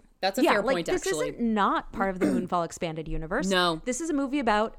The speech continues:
Speaker 2: a advanced civilization that is doing star travel millions of years ago. They say it right at the top.
Speaker 1: Yeah.
Speaker 2: Like, that's why when I said you,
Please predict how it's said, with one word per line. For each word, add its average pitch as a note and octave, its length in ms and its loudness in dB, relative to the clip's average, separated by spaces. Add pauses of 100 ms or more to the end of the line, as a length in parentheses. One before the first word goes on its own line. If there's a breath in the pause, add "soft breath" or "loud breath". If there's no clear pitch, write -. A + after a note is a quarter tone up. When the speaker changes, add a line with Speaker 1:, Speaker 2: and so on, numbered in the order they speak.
(160)
Speaker 2:
a G3+ 420 0
advanced F#3+ 420 -6
civilization A3 680 -2
that G3 140 -2
is F#3 140 -2
doing F#3+ 280 -4
star F#3 280 -2
travel F#3+ 540 -4 (480 soft breath)
millions G#3 440 -2
of G#3 60 -8
years E3+ 200 -4
ago. F3 200 -2
They G3+ 140 -4
say G3+ 200 -4
it D#3+ 120 -6
right F3 180 -2
at C4 120 -4
the F3 60 -4
top. D#3 380 -6
Speaker 1:
Yeah. A3+ 180 8
Speaker 2:
Like, A4 80 2
that's G#3 180 0
why A3+ 100 0
when A3 80 0
I A3 60 2
said A3 180 0
you, A#3+ 140 -2